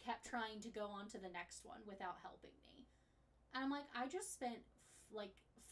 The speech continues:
five to ten minutes helping you get through all of this out of the goodness of my heart and trying to be like, we're all trying to get through this death run together. There's no reason, like, it's not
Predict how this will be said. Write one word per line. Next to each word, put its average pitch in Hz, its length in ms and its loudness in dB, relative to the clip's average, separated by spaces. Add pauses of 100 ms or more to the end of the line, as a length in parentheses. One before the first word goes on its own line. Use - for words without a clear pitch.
five 240 460 4
to 262 80 2 (220)
ten 202 240 0
minutes 185 580 -4 (580)
helping 320 460 4
you 269 160 6
get 233 260 2
through 240 300 0
all 185 220 4
of 180 140 -8
this - 520 -6 (1160)
out 233 160 6
of 214 160 2
the 214 100 6 (100)
goodness 262 520 4
of 220 180 2
my 196 240 -4 (140)
heart - 400 -2 (600)
and 214 60 -2
trying 233 300 4
to 240 80 4
be 247 100 2
like, 226 320 2 (360)
we're 269 180 4
all 294 140 4
trying 285 240 0
to 277 80 -2
get 233 180 -2
through 254 140 -2
this 247 120 -2
death 190 300 0
run 226 140 -2
together. 240 360 0
There's 208 240 -6
no 254 160 2
reason, 240 320 -2
like, 233 160 -2
it's 247 200 -4
not 262 280 0